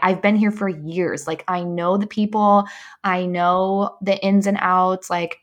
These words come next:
I know other people in other areas that do my job. So I feel very confident in what I'm doing. Um, but again, I have to just keep telling myself too, like, "I can come back to this job. I can do this job in different places.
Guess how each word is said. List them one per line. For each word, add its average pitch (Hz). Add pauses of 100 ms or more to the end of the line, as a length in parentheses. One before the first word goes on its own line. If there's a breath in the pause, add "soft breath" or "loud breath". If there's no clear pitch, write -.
(600)
I 220
know 202
other 196
people 214
in 196
other 185
areas 247
that 240
do 233
my 226
job. 208
So 208
I 190
feel 190
very 180
confident 214
in 226
what 226
I'm 226
doing. 233 (440 loud breath)
Um, 185 (120)
but 196
again, 180
I 208
have 190
to 190
just 185
keep -
telling 175
myself 170
too, 202
like, 180
"I 160
can 190
come 226
back 240
to -
this 185
job. 160
I 180
can 208
do 226
this 220
job 254
in 269
different 285
places. 240